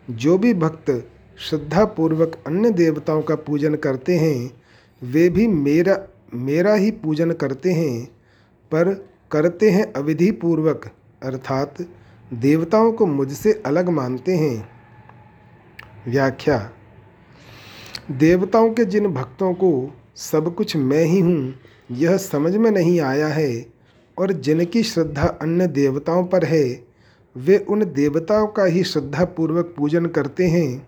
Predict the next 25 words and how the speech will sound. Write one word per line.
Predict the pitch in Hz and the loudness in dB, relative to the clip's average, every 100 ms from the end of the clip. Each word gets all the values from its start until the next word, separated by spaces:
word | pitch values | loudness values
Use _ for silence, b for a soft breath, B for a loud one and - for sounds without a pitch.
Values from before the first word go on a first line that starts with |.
| _ B B B B - 151 | _ B B B B -18 2
वे | 185 | 2
देवताओं | 170 151 165 160 185 190 190 | 4 2 2 2 0 0 0
को | 208 | 0
मेरे | 185 147 160 180 | 0 2 2 2
से | 180 180 | 2 -2
अलग | - 160 151 127 131 b b b _ - | 0 -2 -2 -4 -12 b b b _ -4
और | 175 190 | -2 0
बड़ा | 131 143 170 | 0 2 2
मानकर | 175 151 156 156 170 - 143 | 2 2 0 0 0 0 -4
अपनी | 143 202 233 | -4 0 2
अपनी | 214 - 170 | 2 0 -4
श्रद्धा | 160 147 139 180 | -2 -4 0 0
भक्ति | 170 135 - 165 | 0 -4 -6 -6
के | 170 180 | 0 0
अनुसार | 143 135 156 147 120 123 b b b b b | 0 -2 -2 -2 -4 -8 b b b b b
अपने | 147 - 214 220 | -8 -2 2 2
अपने | - 160 175 180 180 196 | 2 -4 -2 -2 -2 -4
इष्ट | 196 190 | -4 -4
देवता | 143 143 156 156 175 | -2 2 2 2 0
के | 175 185 | 0 0
नियमों | 147 139 143 160 | 0 0 -2 -2
को | 170 180 | -2 -2
धारण | 135 110 147 165 | -2 -2 -2 -2
करते | 160 139 - 185 | -4 -6 -2 0
हैं। | 160 151 117 - | 0 0 -4 -12